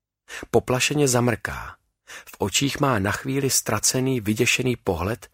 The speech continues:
kvůli kterému pocítím nezvyklé bodnutí provinilosti.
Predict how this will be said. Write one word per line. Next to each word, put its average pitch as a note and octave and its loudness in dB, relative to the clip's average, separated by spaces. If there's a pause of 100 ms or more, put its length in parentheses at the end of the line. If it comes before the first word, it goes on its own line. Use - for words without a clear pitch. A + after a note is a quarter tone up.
(320)
kvůli A2 4
kterému B2 2
pocítím C3 -2 (200)
nezvyklé A#2+ 0
bodnutí G#2+ -2
provinilosti. D#2+ -4